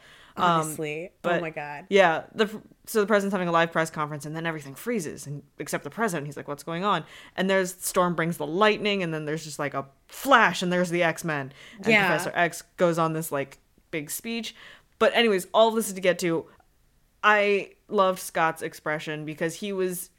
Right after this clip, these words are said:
Speaker 1: holding it in, but he was very obviously, like, you know, this is hours after he lost the love of his life, and he was trying to, like, stay s-, like,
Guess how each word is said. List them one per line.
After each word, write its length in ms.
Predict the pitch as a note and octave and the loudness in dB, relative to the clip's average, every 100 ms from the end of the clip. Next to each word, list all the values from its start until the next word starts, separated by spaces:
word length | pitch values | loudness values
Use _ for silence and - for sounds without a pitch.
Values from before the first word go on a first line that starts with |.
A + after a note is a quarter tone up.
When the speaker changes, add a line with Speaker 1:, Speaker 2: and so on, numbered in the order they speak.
| _ | _
Speaker 1:
holding 360 | E3+ G#3 G#3 G#3 | -2 0 2 2
it 120 | F#3 | 2
in, 380 | F3+ F3+ E3+ E3 - - | 0 0 -2 -8 -12 -8
but 100 | F#3 | -2
he 60 | |
was 120 | G3+ F3+ | -2 0
very 180 | G3 G3 | 0 0
obviously, 640 | F3 F#3 F3 F#3 F3+ E3+ _ _ - | -2 -4 -8 -6 -4 -6 _ _ -4
like, 180 | E3+ E3+ | -4 -2
you 80 | |
know, 80 | A#3+ | -2
this 140 | G3 G3+ | -2 -4
is 100 | G3 | -2
hours 340 | F3+ F#3+ F#3+ F3+ | 2 2 2 0
after 220 | E3+ F#3 | -2 -2
he 160 | F#3 | -4
lost 240 | E3+ E3 F3 | 0 -2 -2
the 60 | E3+ | -4
love 200 | E3 D#3 | -4 -4
of 60 | |
his 140 | D#3 D3+ | -8 -6
life, 360 | D3+ D3 C#3+ _ _ _ | -4 -4 -8 _ _ _
and 100 | - | -8
he 120 | F#3+ | -4
was 260 | F3 E3+ E3+ | -4 -4 -8
trying 380 | - A3 F#3+ F3+ | -4 -2 -2 -2
to, 100 | F3 | -2
like, 240 | D#3 D3 _ _ - - _ _ _ | -2 -6 _ _ -20 -20 _ _ _
stay 340 | - - A3 G3+ | -12 -4 0 0
s-, 160 | G3 | 0
like, 240 | - F3 | -2 -2